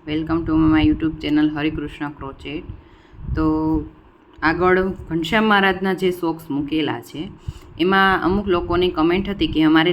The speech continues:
નાનું માપ જોઈએ છે, તો એના માટે આપણે નાની સાઇઝના જે, જે મોજા જે છે, મોજા કે મોજડી જે કયો એ, એ આપણે અત્યારે બનાવીએ છીએ.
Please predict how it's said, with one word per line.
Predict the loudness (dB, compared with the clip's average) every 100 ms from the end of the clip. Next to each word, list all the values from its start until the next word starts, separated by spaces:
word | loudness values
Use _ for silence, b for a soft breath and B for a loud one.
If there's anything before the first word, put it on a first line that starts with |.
| 4
નાનું | 4 2 2 2
માપ | 0 -6
જોઈએ | -10 -6 -6 -6
છે, | -10 -10
તો | -4 0
એના | 2 2
માટે | 0 -2 -4
આપણે | -6 -8 -8 B B B -2
નાની | 0 2 0
સાઇઝના | 0 2 2 0 2
જે, | 0
જે | 2 0 2
મોજા | 2 2 0 0
જે | -2 -4 -8 -16 -18 -20 -20 -2
છે, | 2 2 4
મોજા | 2 4 0 0
કે | 2 2
મોજડી | 2 2 0 2
જે | -4 -2
કયો | -2 -2
એ, | -6 -10 -16 B B B -8 0
એ | 0
આપણે | 0 -4 -6 -10 -12
અત્યારે | -4 -2 -2
બનાવીએ | -2 0 0 0 -2
છીએ. | -4 -6